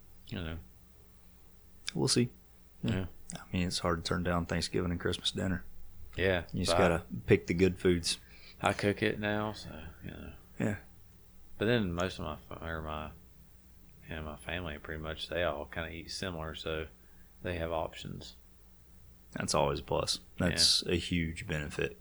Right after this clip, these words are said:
Speaker 2: Yeah,
Speaker 1: Yeah.
Speaker 2: my family's just now started putting that together, so me and Sarah don't have to eat before we go.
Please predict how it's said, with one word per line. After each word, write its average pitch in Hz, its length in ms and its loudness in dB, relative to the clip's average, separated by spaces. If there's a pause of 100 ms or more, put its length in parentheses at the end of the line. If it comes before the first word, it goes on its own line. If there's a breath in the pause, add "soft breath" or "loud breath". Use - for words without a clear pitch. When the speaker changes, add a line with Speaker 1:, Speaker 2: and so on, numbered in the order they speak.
Speaker 2:
Yeah, 90 80 0
Speaker 1:
Yeah. 76 100 2
Speaker 2:
my 76 140 2
family's 78 440 0
just 85 220 2
now 78 140 2
started 80 300 0
putting 76 200 0
that 78 140 0
together, 76 420 -2 (520 loud breath)
so 80 320 6
me 82 200 2
and 78 100 2
Sarah 80 260 6
don't 73 180 0
have 82 140 0
to - 200 -2
eat 82 200 -2
before 82 340 2
we 80 120 2
go. 82 240 2